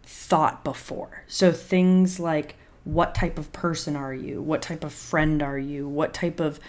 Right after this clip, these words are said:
business partner are you? What do you do in certain situation? What's your default? What's your aggression type? What is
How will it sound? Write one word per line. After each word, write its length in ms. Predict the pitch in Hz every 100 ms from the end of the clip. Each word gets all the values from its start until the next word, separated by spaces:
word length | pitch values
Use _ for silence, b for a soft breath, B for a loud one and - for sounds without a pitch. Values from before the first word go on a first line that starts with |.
| B B 143
business 420 | 185 170 165 156
partner 400 | - 151 - 143
are 220 | - 143
you? 240 | 139 147 139
What 240 | 151 175
do 100 | 180
you 120 | 170
do 360 | 147 143 175 175
in 120 | 151
certain 320 | 143 165 143
situation? 640 | 147 151 - 143 143 143 139
What's 240 | 151 156
your 180 | 175 160
default? 800 | 139 139 170 175 180 156 135 131 -
What's 340 | 160 160 -
your 560 | 160 170 156 151 147 B B B B B B - -
aggression 720 | 160 160 156 165 - 165 147
type? 340 | 139 143 139 147
What 340 | 151 160 160 -
is 800 | 170 156 156 151 151 - -